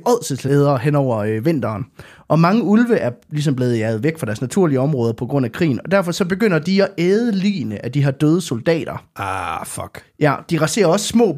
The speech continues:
Speaker 1: byer, hvor de æder små husdyr, og angiveligt også begynder at gå efter børn.
Speaker 2: Ja.
Speaker 1: Øh, alt det, som de frygter i Ulfborg. <laughs>
Speaker 2: Ja, præcis.
Speaker 1: Ja, men den, lige den del med børnene er, er ubekræftet.
Speaker 2: Ja.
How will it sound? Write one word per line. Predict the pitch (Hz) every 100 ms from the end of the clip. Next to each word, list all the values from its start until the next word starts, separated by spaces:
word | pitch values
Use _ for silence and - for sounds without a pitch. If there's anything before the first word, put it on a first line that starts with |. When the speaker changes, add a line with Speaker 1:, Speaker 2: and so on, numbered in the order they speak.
| -
Speaker 1:
byer, | 240 165 107
hvor | 107 127
de | 123
æder | 117 110
små | 113 170 165
husdyr, | 139 208 214 180 117
og | 131
angiveligt | 139 180 269 175
også | 170 165
begynder | 170 190 151
at |
gå | 208 185
efter | 180 151 -
børn. | 214 156 117 - _ -
Speaker 2:
Ja. | 139 110 - _ _ -
Speaker 1:
Øh, | 151 143 147
alt | 196 202
det, | 170
som | 160
de | 143
frygter | - 165 165 113
i | 104
Ulfborg. | 123 131 - 131 110 -
<laughs> | - -
Speaker 2:
Ja, | 117 -
præcis. | 123 143 135 - - - - -
Speaker 1:
Ja, | 156 139 - - -
men | 165 165
den, | 202 160
lige | 170 196
den | 185 165
del | 165
med | 143
børnene | 123 139 113
er, | 80 113 104
er | 120 117
ubekræftet. | 135 135 - 101 - 110 -
Speaker 2:
Ja. | 117